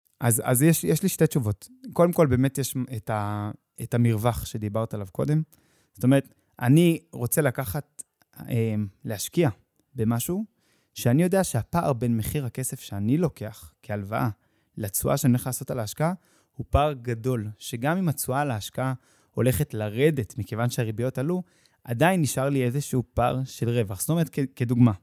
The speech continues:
בסדר? אם אני עכשיו, יש לי שתי אופציות לקנות דירה. יש לי דירה בתל אביב, שמניבה לי שני אחוזי תשואה, ודירה בדימונה שמניבה לי חמישה אחוזי תשואה, אוקיי? הריביות היום הם, נגיד, הריביות הן מאוד מאוד אפסיות, מאוד נמוכות. אז אני יכול לקחת ריבית של שני אחוזים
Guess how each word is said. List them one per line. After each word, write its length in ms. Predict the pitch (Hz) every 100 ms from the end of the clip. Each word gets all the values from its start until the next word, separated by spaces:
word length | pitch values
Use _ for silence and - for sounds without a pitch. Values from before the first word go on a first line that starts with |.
| -
בסדר? 320 | - - 143 143 _ _ -
אם 140 | 220
אני 100 | 208
עכשיו, 320 | 170 - 160 147
יש 140 | 131
לי 140 | 151 143
שתי 200 | - -
אופציות 320 | 156 143 123 -
לקנות 240 | 131 135
דירה. 260 | 117 110 98 -
יש 100 | -
לי 60 |
דירה 220 | 135 131
בתל 220 | 139 - 98
אביב, 320 | 92 113 175 214 _ _ _
שמניבה 460 | - 123 120 123 123
לי 120 | 139 139
שני 260 | - 156
אחוזי 300 | 135 113 104
תשואה, 300 | 101 - 156 214 202
ודירה 340 | 180 175 208
בדימונה 460 | 202 170 160 170 180
שמניבה 440 | - 123 117 113
לי 80 | 117
חמישה 400 | - 113 107 120
אחוזי 260 | 113 104
תשואה, 240 | 104 - 104 _ _ _ _ -
אוקיי? 300 | - 110 180 214 _ _ -
הריביות 600 | 127 131 135 208 226 220
היום 220 | 165 170
הם, 300 | 180 165 147 131
נגיד, 280 | 135 151
הריביות 360 | 143 131 123 139
הן 80 | 131
מאוד 180 | 120 127
מאוד 160 | 127
אפסיות, 300 | 104 - 107
מאוד 180 | 113 123
נמוכות. 440 | 123 113 - - _ _ _ _
אז 140 | 117 123
אני 100 | 160
יכול 220 | - 240
לקחת 360 | 202 185 180
ריבית 260 | 135 131 139
של 100 | 127
שני 200 | - 127
אחוזים 420 | 120 120 113 117